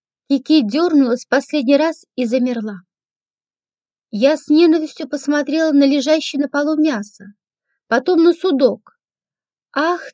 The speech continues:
ты, Анисья!» заорала я и выскочила в холл. «Где она?» «Да вроде здесь была», появилась на лестнице Анюта.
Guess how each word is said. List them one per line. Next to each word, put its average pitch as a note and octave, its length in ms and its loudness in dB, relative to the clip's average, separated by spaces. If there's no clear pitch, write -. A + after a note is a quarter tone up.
ты, F4 280 -2
Анисья!» E4 680 0
заорала C4 440 2
я C4 240 2
и C4 60 2
выскочила C4 520 -2
в C4 60 -18
холл. A3+ 240 -4
«Где A#3+ 320 0
она?» A#3+ 260 -4
«Да A3 200 0
вроде D4 320 0
здесь C4+ 320 -2
была», D4 240 0
появилась D4 540 -2
на C#4 120 -2
лестнице C4 400 -4
Анюта. C4+ 500 0